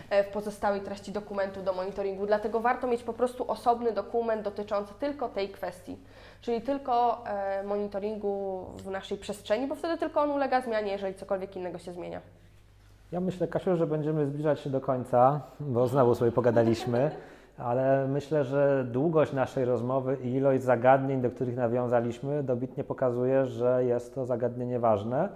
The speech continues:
Speaker 2: I ja mam takie przeświadczenie, że bynajmniej ten tytuł dzisiejszego podcastu nie jest wymyślony tylko po to, żeby się fajnie klikało, ale rzeczywiście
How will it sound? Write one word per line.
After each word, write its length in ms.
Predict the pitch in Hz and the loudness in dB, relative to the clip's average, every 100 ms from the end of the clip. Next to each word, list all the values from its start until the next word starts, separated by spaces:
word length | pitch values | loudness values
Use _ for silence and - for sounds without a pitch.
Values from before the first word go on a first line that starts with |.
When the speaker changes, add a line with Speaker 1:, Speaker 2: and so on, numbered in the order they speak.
| - - - - _ _ _ _ | -12 -20 -20 -20 _ _ _ _
Speaker 2:
I 120 | 156 135 | 0 2
ja 120 | 165 | 4
mam 140 | 208 | 4
takie 200 | 180 180 | 4 2
przeświadczenie, 760 | 180 170 - 147 135 165 175 165 | 2 0 2 0 2 2 6 6
że 120 | 160 | 6
bynajmniej 400 | 156 156 165 170 | 4 4 4 4
ten 160 | 151 143 | 2 0
tytuł 260 | 156 160 | 0 2
dzisiejszego 440 | 147 - 147 147 147 | 0 0 0 0 0
podcastu 440 | 147 - 147 170 | 0 0 0 0
nie 100 | 190 | 0
jest 160 | 226 156 | 0 0
wymyślony 400 | 147 135 143 127 | 0 0 0 0
tylko 220 | 127 120 | 0 0
po 120 | 135 | 0
to, 140 | 131 117 | 2 2
żeby 240 | 113 113 | 0 -4
się 280 | - 113 110 | -2 0 0
fajnie 280 | 120 120 120 | 0 -2 -2
klikało, 500 | 120 117 117 117 147 | -4 -4 0 2 2
ale 140 | 151 139 | 2 0
rzeczywiście 680 | 143 139 143 - - 147 | -4 -6 -8 -8 -4 -4